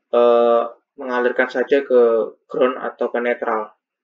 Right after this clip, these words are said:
Jadi prinsip dari tegangan listrik itu kan perbedaan tegangan yang bermuatan ke tidak bermuatan. Nah, itu menghasilkan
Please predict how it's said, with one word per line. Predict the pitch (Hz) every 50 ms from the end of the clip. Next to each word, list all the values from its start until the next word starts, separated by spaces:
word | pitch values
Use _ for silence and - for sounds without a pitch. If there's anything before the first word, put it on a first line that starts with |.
| _ _ _ _ _
Jadi | - 123 131
prinsip | 135 135 131 127 - - 127 - - -
dari | 120 120 120 120
tegangan | - 120 - _ - 113 117 117
listrik | 117 117 113 - - 123 -
itu | -
kan | 143 151 147 - _ _ _ _ _ _ _ _
perbedaan | - - - - 120 - 123 117 117
tegangan | 117 113 - 117 110 113 117 113 110 107 _ _ _ _ _ _ _ _ _ _ _ _ _
yang | 135 120 117
bermuatan | - 127 - - - 123 123 120 - - 131 139 -
ke | - 123 120 -
tidak | 117 110 117 113 -
bermuatan. | - 113 110 110 110 110 110 - _ 113 113 113 110 - _ _ _ _ _ _ _ _ _ _ _ -
Nah, | -
itu | 117 - - 143 139
menghasilkan | 135 131 131 127 123 120 117 - - 123 117 113 - 135 131 127 127 127 127 127 131 -